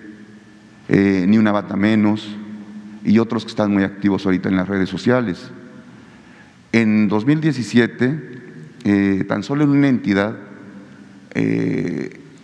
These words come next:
han retirado veinticinco, eh, pasantes.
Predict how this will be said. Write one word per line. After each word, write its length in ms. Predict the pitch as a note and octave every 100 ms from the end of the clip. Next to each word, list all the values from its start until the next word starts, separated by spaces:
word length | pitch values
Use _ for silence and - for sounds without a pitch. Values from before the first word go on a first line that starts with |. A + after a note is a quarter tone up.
| -
han 140 | B2+
retirado 720 | C3 B2+ G#2+ G#2+ A2 G#2+ G#2 G#2+ - - -
veinticinco, 1400 | G2+ F#2+ - - A2+ A2+ G#2 - G#2 G2+ G2 G2 - - - - -
eh, 220 | G#2 F#2+
pasantes. 880 | G2 - A#2 A#2+ G2+ F#2 F2+ -